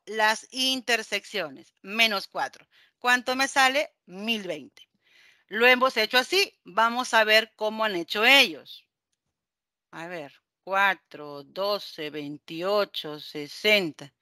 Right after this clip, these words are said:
Lo han hecho de esta manera, lo voy a limpiar igual, ¿ya? Lo han hecho así,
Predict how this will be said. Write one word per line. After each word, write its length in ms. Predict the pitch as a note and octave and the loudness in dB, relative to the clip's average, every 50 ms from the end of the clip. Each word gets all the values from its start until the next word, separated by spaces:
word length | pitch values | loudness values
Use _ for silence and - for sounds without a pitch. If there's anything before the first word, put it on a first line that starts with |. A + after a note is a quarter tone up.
| _ _ _ _ _ _ _ _ _ _ _ _ _ _ _ _ | _ _ _ _ _ _ _ _ _ _ _ _ _ _ _ _
Lo 260 | _ - G#3 A3+ B3+ | _ -10 -4 0 4
han 180 | C#4 C#4+ C#4+ C4 | 4 4 6 6
hecho 300 | B3 A#3+ A3+ - B3+ A3+ | 6 4 4 2 0 2
de 80 | G3+ G#3 | 2 0
esta 240 | G3+ - - G#3 | 0 0 -2 -2
manera, 260 | G3+ E3+ E3 D#3+ - - | -2 -2 -6 -6 -4 -2
lo 100 | F3 F3 | 0 4
voy 120 | G3 A3 | 4 4
a 40 | B3 | 4
limpiar 440 | A3 G3+ F3 D3+ - G#3 G3 F#3+ F3+ | 4 2 -2 -2 2 2 2 2 2
igual, 320 | E3+ D#3+ D3+ C#3+ C3 C3+ | -2 -6 -6 -8 -8 -6
¿ya? 180 | C3+ D#3 F#3 G#3 - _ _ _ _ - - - - - - - | -8 -8 -10 -10 -12 _ _ _ _ -20 -20 -20 -20 -20 -14 -4
Lo 200 | - B3 C#4 D#4 | 0 4 6 8
han 200 | D#4+ E4 E4 D#4 | 8 8 8 8
hecho 300 | D#4 D4+ D4+ - - B3+ | 8 8 8 6 4 4
así, 500 | A3 G#3+ A3 - - - A#3+ B3 D4 F#4+ | 4 4 4 2 0 2 4 4 4 2